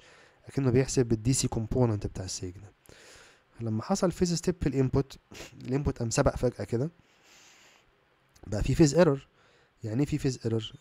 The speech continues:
يعني ده الرايزنج ايدج بتاعه جه، وصاحبنا التاني الاوتبوت لسه الرايزنج ايدج ما جاش اهو.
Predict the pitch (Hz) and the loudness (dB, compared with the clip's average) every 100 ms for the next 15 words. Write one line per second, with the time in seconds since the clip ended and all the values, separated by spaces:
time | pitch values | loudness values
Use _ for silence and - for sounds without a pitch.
0 | 104 104 107 127 151 127 139 143 131 123 | -12 -8 -4 -2 -2 0 -2 0 -2 -2
1 | 135 127 123 - 135 117 110 139 147 - | -2 0 0 4 2 2 2 0 -2 -10
2 | _ _ _ _ _ _ - _ _ - | _ _ _ _ _ _ -20 _ _ -4
3 | 117 113 147 151 139 - 143 139 127 135 | 0 2 2 2 2 4 4 6 6 4
4 | 139 131 143 131 131 135 135 131 131 127 | 4 2 2 2 4 4 4 2 2 2
5 | 127 127 127 110 117 113 | 2 2 0 -2 0 2